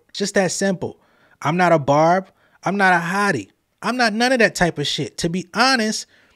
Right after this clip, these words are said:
if you put twenty of they songs on right now, I might choose five out of the whole entire compilation of both of them that I'm gonna be like, "Yeah, I'm really fucking with it." But as a hip hop fan, I'm watching this,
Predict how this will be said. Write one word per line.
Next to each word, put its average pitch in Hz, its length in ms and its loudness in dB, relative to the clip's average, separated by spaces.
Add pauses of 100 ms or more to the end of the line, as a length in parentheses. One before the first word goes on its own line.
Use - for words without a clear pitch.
(280)
if 165 220 -2
you 233 100 0
put 220 400 2 (460)
twenty 233 420 0
of 226 80 4
they 226 140 2
songs 233 420 0
on 196 220 4
right 170 240 2
now, 165 380 -2 (340)
I 202 100 4
might 233 300 2
choose 214 320 -4
five 220 1000 2 (800)
out 202 140 4
of 208 80 0
the 202 100 4
whole 220 300 4
entire 214 400 0
compilation 214 600 0
of 196 140 -2
both 226 240 2
of 185 80 -2
them 175 200 -2
that 170 140 4
I'm 175 120 0
gonna 170 100 -4
be 170 140 -2
like, 156 180 -2
"Yeah, 156 240 0
I'm 160 100 -4
really 147 200 -2
fucking 175 360 -6
with 123 140 -6
it." - 120 -20 (840)
But 147 140 -2
as 156 180 4
a 160 40 2
hip 175 320 -2
hop 175 220 0
fan, 165 560 -2 (1120)
I'm 160 180 4
watching 170 460 0
this, 170 200 -4